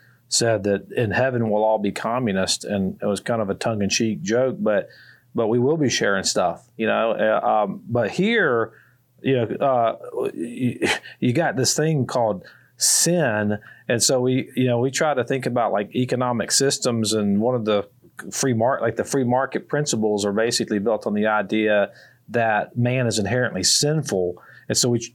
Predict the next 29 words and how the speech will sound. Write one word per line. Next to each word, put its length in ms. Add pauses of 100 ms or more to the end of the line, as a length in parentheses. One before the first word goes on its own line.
you 160
know, 60
you, 240
the, 160
the 120
idea 220
is 100
you 80
build 280
an 140 (120)
economic 560
system 320
that 160
takes 300
that 160
into 180
account. 540 (480)
Uh, 100
C 220
S 180
Lewis 320
said 180
this, 360
I 180
just 220
pulled 160
this 200
quote 320
up. 300